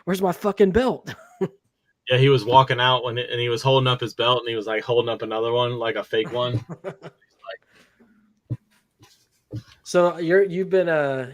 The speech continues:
Speaker 1: you're kind of, like, all, all in on Ospreay now.
Speaker 2: Uh, yeah, I, I'm all in, all the way in. I fucking love that dude <laughs> already.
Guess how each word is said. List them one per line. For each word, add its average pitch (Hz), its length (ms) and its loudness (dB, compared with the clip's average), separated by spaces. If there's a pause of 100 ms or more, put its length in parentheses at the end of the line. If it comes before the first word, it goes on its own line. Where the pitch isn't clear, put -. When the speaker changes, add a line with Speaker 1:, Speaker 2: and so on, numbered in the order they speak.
Speaker 1:
you're 156 180 -6
kind 185 240 -2
of, 156 140 -2
like, 143 320 -4 (420)
all, 165 320 0
all 160 360 -2
in 143 180 -2
on 131 160 -8
Ospreay 123 720 -12 (440)
now. 120 320 -10
Speaker 2:
Uh, 101 200 -4 (260)
yeah, 87 300 -12
I, 98 140 -8 (920)
I'm 110 140 -4
all 107 220 2
in, 87 200 -6 (340)
all 131 180 4
the 113 100 2
way 98 300 -2
in. 82 160 -18 (840)
I - 80 -14
fucking 131 360 0
love 123 200 -2
that 107 200 -6
dude 117 280 -8
<laughs> - 0 -
already. 123 520 -4